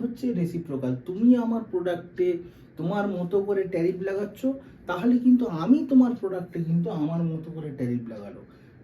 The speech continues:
that is called reciprocal। তাহলে কি হলো, বিদেশি পণ্য আমাদের দেশে আসছে, তার উপরে একটা আমরা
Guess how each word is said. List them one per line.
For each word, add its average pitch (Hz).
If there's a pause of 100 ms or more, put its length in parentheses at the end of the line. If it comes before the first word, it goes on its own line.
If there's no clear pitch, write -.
that 131
is 170 (100)
called 247 (420)
reciprocal। 92 (640)
তাহলে 151
কি 175 (100)
হলো, 214 (440)
বিদেশি 196 (120)
পণ্য 180 (180)
আমাদের 190 (100)
দেশে 190 (120)
আসছে, 185 (140)
তার 160
উপরে 175
একটা 180 (100)
আমরা 175